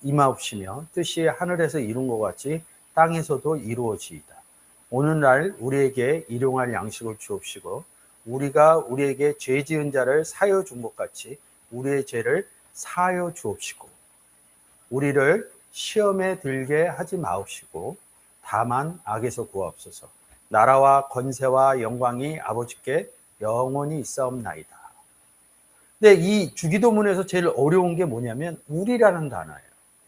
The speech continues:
이게 우리라는 거를 어디까지 봐야 되느냐, 이 부분은 굉장히 깊어져요. "우리를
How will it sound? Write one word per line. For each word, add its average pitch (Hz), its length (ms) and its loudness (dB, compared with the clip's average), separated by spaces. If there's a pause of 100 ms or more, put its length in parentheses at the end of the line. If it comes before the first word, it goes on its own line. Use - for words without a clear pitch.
(560)
이게 160 100 -2
우리라는 202 580 6
거를 185 380 2
어디까지 185 560 2
봐야 139 260 2
되느냐, 135 360 -4
이 127 240 -4
부분은 135 460 -6 (320)
굉장히 156 520 -2
깊어져요. 123 640 -6 (1000)
"우리를 185 640 2